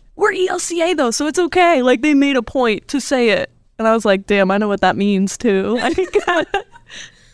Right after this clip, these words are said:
Speaker 2: But, like, it's like, there's just, like, I don't know what's different in the teaching. You guys just seem, like, less, I don't know. Like, I f-, I felt like so, like, Southern Baptist made me feel like you're wrong, you're a sin.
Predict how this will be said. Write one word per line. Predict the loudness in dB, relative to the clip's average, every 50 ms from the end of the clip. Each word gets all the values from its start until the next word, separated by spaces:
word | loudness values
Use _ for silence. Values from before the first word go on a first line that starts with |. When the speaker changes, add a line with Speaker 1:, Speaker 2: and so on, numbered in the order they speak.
| _ _ _ -4
Speaker 2:
But, | -2 -2 0 0
like, | 0 0 -2 -2 -6 _ _ _ _ _
it's | -4 -4 -4 -2 -2
like, | -2 -2 -2
there's | -2 -2 -2 -2 -2
just, | -2 -4 -2 -2
like, | -2 0 0 -2 -4 -10 -16 _ _ _ _
I | 0 2
don't | 2 2 2 2 4
know | 4 4 2
what's | 2 0 0 0 0 -2 -4 -2
different | -2 -2 -2 0 -2 -2 0
in | 0 0
the | -2 -2
teaching. | -4 -4 -4 -4 -4 -2 -2 -4 -4 -4 -6 -8 -12 _ _ _ _ _ _ _ _
You | -4 -4 0
guys | 0 2 0 0 -2 -2 -4
just | -6 -6 -6 -6
seem, | -4 -2 0 0 2 2 0 0 -2 _ _ _ _ _ _ -2
like, | 0 0 0 0 -2
less, | -4 0 2 4 4 4 2 0 -4 -8 -10 -10 -12 -14 -16 _ _ _ _ _ _ _ _ _ _ _ _ _ _ _ _ _ _ _
I | -6 -4 -2
don't | 0 2 2 4
know. | 4 4 4 2 2 0
Like, | 0 -2 -2 0 0
I | 0 0
f-, | 0 -2 -8 -8 0 2
I | 2 2 2
felt | 0 -2 -2 0
like | 0 -2 -2 -2
so, | -6 -4 -2 0 2 2
like, | 0 -2 -4 -6 _ _ _ -6
Southern | 0 0 2 2 4 2
Baptist | 4 4 2 2 0 -4 -4 -2
made | -2 -2 -2
me | -2
feel | -2 -2 -2 -2
like | -2 -2 -4
you're | -4 -2
wrong, | 0 0 0 0 2 0 0 -2 -4 -6 -8 _ _ _ _ _ _ _ _
you're | -4 -2 -2 -2
a | -2
sin. | -4 -2 0 0 0 2 0 0 -2 -4